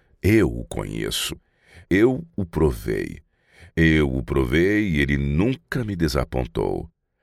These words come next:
Se dirigirdes vossas petições a Deus, ele declarará que vos ouve. Qual é a vossa evidência? Senti-vos melhores do que antes?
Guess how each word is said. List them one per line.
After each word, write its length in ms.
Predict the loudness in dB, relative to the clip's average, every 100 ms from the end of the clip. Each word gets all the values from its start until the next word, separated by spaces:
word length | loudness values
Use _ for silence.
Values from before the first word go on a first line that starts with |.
| _ _ -14
Se 200 | -8 -2
dirigirdes 800 | -2 0 -2 0 0 0 -2
vossas 440 | 0 0 0 -2 -4
petições 640 | -2 -2 -2 0 0 2
a 80 | 0
Deus, 540 | 0 -2 0 -2 -6 -8 -18 -20 -2
ele 240 | 2 2
declarará 600 | 2 2 2 2 2 2
que 140 | 0 -2
vos 280 | -2 -2 0
ouve. 460 | 0 0 -4 -12 -14 _ _ _ _ _ _ 0
Qual 320 | 2 4 2
é 120 | 2
a 60 | -2
vossa 500 | 0 2 2 0 -2
evidência? 880 | -2 -4 -4 -4 -4 -4 -6 -10 -14 _ _ _ _
Senti-vos 720 | -8 -4 -4 -2 -2 0 0 0
melhores 720 | 0 2 2 2 0 -2 -2
do 100 | -6
que 200 | -4 -2
antes? 520 | -2 -4 -6 -4 -6